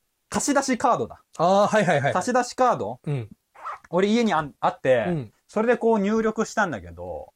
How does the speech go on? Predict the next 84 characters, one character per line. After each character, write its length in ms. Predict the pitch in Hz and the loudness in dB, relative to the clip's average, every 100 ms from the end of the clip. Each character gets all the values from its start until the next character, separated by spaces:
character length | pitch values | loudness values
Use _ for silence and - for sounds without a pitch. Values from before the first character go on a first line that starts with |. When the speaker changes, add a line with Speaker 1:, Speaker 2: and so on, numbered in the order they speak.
| 120 | -12
Speaker 1:
な 100 | 135 | -12
ん 40 | |
か 100 | - | -12
ね、 300 | 87 80 - _ _ _ _ _ _ _ _ | -16 -18 -20 _ _ _ _ _ _ _ _
き-、 160 | - - | -20 -20
「期 160 | - 381 | -16 -10
限 200 | 466 370 | -6 -6
が 100 | - | -6
過 160 | 254 | -8
ぎ 80 | - | -8
て 80 | - | -8
ま 160 | 110 | -10
す」 80 | - | -12
っ 20 | |
て 60 | 101 | -18
確 180 | - - | -18 -16
か 80 | 92 | -16
出 100 | - | -10
た 140 | - | -8
の 100 | 139 | -8
か 140 | - | -10
な？ 300 | 78 80 78 - | -14 -16 -14 -8
Speaker 2:
う 60 | |
ん 20 | |
う 40 | 160 147 | -6 -4
ん。 60 | 143 | -2
Speaker 1:
が、 200 | 170 127 | -2 -2
な 100 | 143 | -4
ん 20 | |
か、 200 | 127 92 _ | -8 -12 _
「正 300 | - 220 262 | -4 0 0
し 20 | |
く 140 | - 143 | 0 0
あ 40 | |
り 80 | 135 | 0
ま 140 | 156 | -4
せ 100 | 151 | -4
ん」 40 | 139 | -6
と 40 | |
か 100 | - | -8
出 80 | 110 | -10
た 100 | - | -8
の 80 | 90 | -8
か 100 | 78 | -12
な？ 80 | 78 | -6
Speaker 2:
う 20 | |
ん。 260 | 165 131 107 _ _ | -4 -4 -8 _ _
Speaker 1:
で、 80 | 151 | -6
こ 80 | 151 | -6
う 20 | |
調 300 | - 233 262 | 0 2 2
べ 80 | 196 | 2
た 100 | 101 | -4
の。 140 | - | -10
そ 100 | - | -8
し 60 | 185 | -2
た 120 | 196 | 0
ら、 260 | 135 110 - _ _ _ - | 0 -2 -8 _ _ _ -6
二 320 | 190 269 311 | 0 2 4
年 240 | 320 254 | 4 2
か 160 | 156 123 | -2 -6
三 380 | - 160 175 170 | -2 -2 0 -2
年 240 | 160 180 - _ _ _ _ _ - | -4 -6 -12 _ _ _ _ _ -10
Speaker 2:
う 40 | 165 | -8
ん。 160 | 120 - | -8 -8
Speaker 1:
に 220 | 208 196 | -6 -4
一 100 | 175 _ | -6 _
回 320 | 220 233 240 | -2 0 -2
更 320 | - 247 262 | -2 4 4
新 280 | 262 262 247 | 4 2 2
み 80 | 247 | 2
た 100 | 190 | 0
い 40 | 113 | -2
な 100 | 98 | -8
の 60 | |
し 120 | - | -14
な 60 | 104 | -16
い 40 | |
と 60 | 92 | -14
い 60 | 92 | -16
け 80 | 92 | -16
な 100 | 85 | -18
い 60 | |
の。 80 | - | -18